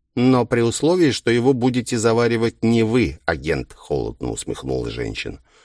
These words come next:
«Да, нет проблем», — Сибата схватил попытавшегося сбежать от греха подальше Найджела и прошептал: «Пускай Гинчан приготовит чай немедленно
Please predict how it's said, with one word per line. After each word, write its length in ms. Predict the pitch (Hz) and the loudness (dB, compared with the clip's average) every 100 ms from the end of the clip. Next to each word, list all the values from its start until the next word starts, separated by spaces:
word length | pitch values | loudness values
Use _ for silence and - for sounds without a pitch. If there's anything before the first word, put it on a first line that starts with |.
| _ _ _ - | _ _ _ 2
«Да, 380 | 117 143 143 - | 4 6 4 -2
нет 300 | 123 113 120 | -2 -2 -2
проблем», — 480 | - 95 87 90 92 - | -4 -4 -4 -8 -8 -10
Сибата 520 | - 64 - 65 - | -8 -8 -8 -10 -10
схватил 520 | - 62 60 - 62 | -12 -10 -10 -8 -10
попытавшегося 840 | - 71 73 76 67 - 65 - 65 | -10 -10 -10 -8 -10 -10 -8 -6 -6
сбежать 460 | 69 78 73 71 | -8 -6 -6 -6
от 140 | 71 - | -8 -8
греха 280 | 73 - 71 | -10 -8 -8
подальше 440 | 69 71 67 - | -6 -6 -8 -6
Найджела 640 | 64 78 113 123 113 123 - - _ _ - | -6 -4 -4 -2 0 -2 -6 -20 _ _ 2
и 160 | 147 | 4
прошептал: 680 | 214 202 139 160 - - - - _ _ _ | 4 2 0 -4 -6 -10 -12 -18 _ _ _
«Пускай 460 | - 71 - 76 71 | -6 -6 -6 -4 -4
Гинчан 880 | 71 71 78 67 - 107 110 - - _ | -4 -6 -4 -4 -4 -4 -4 -6 -10 _
приготовит 540 | 80 135 156 76 78 | -6 -4 -6 -8 -8
чай 420 | - 78 - - - | -6 -8 -8 -12 -12
немедленно 880 | - 78 78 82 143 120 - - - | -4 0 0 0 -2 -4 -6 -10 -10